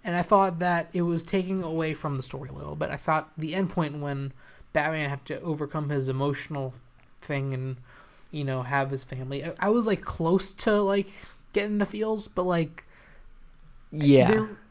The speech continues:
Speaker 1: I felt like the story was so crowded and so distracted by having all of these little jokes and whatnot, uh, throughout the beginning of the movie that it came across as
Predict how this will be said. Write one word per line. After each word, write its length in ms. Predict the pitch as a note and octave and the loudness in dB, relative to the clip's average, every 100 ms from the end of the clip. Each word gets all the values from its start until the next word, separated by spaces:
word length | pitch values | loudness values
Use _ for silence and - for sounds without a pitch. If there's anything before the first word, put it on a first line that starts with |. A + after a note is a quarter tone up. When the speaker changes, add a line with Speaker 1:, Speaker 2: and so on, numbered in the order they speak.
| - - - - - | -20 -20 -20 -18 -8
Speaker 1:
I 80 | F3 | -4
felt 160 | A3+ | -2
like 180 | G#3 G#3 | -2 -4
the 100 | F#3+ | -8
story 240 | - G#3+ G3+ | -4 2 4
was 200 | F#3 - | 4 4
so 160 | G#3+ | 2
crowded 560 | G3 - F#3+ F#3+ F#3 D#3+ | 2 2 2 4 2 -2
and 140 | C#3+ | -4
so 140 | C3+ E3 | -2 -2
distracted 680 | D#3 - D#3 E3 - D#3 C#3+ | -2 -4 -4 -4 -6 -10 -2
by 340 | D3 C#3 C3+ - - - | 0 2 -2 -10 -20 0
having 320 | E3+ E3+ E3+ | 2 4 4
all 260 | F3 F3 | 4 4
of 100 | E3 | 4
these 180 | E3 E3+ | 0 2
little 240 | F3 E3 D#3 | 2 0 -2
jokes 500 | C3 F#3 E3 - D#3 | 4 4 4 -8 -8
and 360 | C#3+ C#3 C3+ - - - - - - - - - | -6 -4 -6 -8 -18 -20 -20 -20 -20 -20 -18 -12
whatnot, 600 | D#3 C#3+ C#3+ D3 C#3+ C#3+ - - | -2 0 0 0 0 0 -4 -8
uh, 240 | E3 C#3 C3+ - | -2 -2 -4 -6
throughout 300 | F3 D#3+ D#3+ | -4 -4 -4
the 60 | |
beginning 340 | D#3 D3 D#3 D3+ | -6 -4 -2 -2
of 80 | |
the 60 | D3 | -2
movie 460 | D3 G#3+ F3+ D3 - - - - - - - | -2 0 0 -2 -6 -20 -20 -18 -18 -14 0
that 380 | F3 E3 D#3 - - - - - - - - - - | 4 4 2 -4 -20 -20 -20 -20 -20 -20 -20 -20 -4
it 400 | F#3 E3+ E3+ - | 0 0 -4 -18
came 220 | - F#3+ E3+ | -6 -2 -2
across 580 | D#3 D3+ D3 D3+ - - | 0 0 0 -2 -10 -6
as 840 | D#3 C#3+ C3+ D3+ - - - - | -4 -4 -6 -10 -12 -14 -14 -16